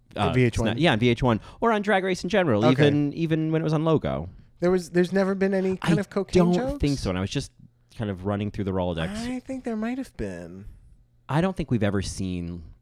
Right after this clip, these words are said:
Speaker 2: that. Mary's, obviously. Come on.
Speaker 1: They'll let us know.
Speaker 2: Help us out.
Speaker 1: Um, <clears throat> Cracker as Dorothy Parker. This was an interesting edit because I feel like it was, we showed RuPaul talking to Cracker about it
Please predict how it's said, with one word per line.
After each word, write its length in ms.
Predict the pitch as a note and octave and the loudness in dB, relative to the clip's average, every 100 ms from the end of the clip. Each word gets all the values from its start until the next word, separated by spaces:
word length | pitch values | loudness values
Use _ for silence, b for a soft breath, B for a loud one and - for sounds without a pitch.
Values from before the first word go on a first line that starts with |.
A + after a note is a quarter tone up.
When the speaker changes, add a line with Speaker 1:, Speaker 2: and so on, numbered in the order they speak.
| _ - F#2 D#2 | _ -20 -16 -10
Speaker 2:
that. 320 | E2+ D2+ C2 _ - | -8 -8 -14 _ -4
Mary's, 520 | D#3 F3+ E3 C#3 A#2 | 2 6 6 4 2
obviously. 500 | A2 G2 D#2 - C#2 | -2 -2 -4 -8 -12
Come 200 | - B2+ | -6 -6
on. 100 | D2 D3 | -4 0
Speaker 1:
They'll 140 | C#3 | 0
let 140 | A#2+ | 0
us 120 | G2 - | -4 -8
know. 60 | |
Speaker 2:
Help 200 | C#3+ D#3 | -2 2
us 100 | F#2+ | 2
out. 180 | - C#2+ - B B B | -2 -10 -12 B B B
Speaker 1:
Um, 380 | F3 F3 F3 G3+ | 8 8 10 10
<clears throat> 20 | |
Cracker 300 | F#3+ A3+ C4 | 8 4 4
as 160 | A3+ F#3 | 4 6
Dorothy 280 | F3+ D#3+ E3 | 6 6 8
Parker. 440 | D#3 D#3 D#3 C#3 | 6 6 4 4
This 160 | E3 F3+ | 4 4
was 140 | G3 | 4
an 80 | E3 | 4
interesting 480 | C#3+ C#3+ C3+ C3 B2+ | 2 -2 -2 -2 -4
edit 380 | D3+ C#3+ A#2+ G#2+ - - | 0 2 2 -2 -8 0
because 880 | C#3 - C#3 C3+ B2+ A#2+ A#2 - - | 0 2 4 6 6 2 0 -6 -4
I 100 | C3 | -2
feel 180 | C#3 E3+ | 2 4
like 180 | F#3 D#3+ | 4 4
it 60 | |
was, 340 | D3 C3+ A2+ - b b - | 2 0 -2 -10 b b -4
we 140 | D3 | -2
showed 720 | B2+ - - E3 E3 E3 E3 | -2 -4 0 4 6 6 4
RuPaul 380 | C#3+ C#3+ - C3 | 4 6 6 6
talking 360 | - C3 B2+ B2+ | 0 0 0 -4
to 80 | A#2+ | -4
Cracker 340 | C3 B2 A#2 | -2 -2 -2
about 380 | A2 A#2 A2+ G#2+ | -4 -2 0 0
it 140 | G2+ | -4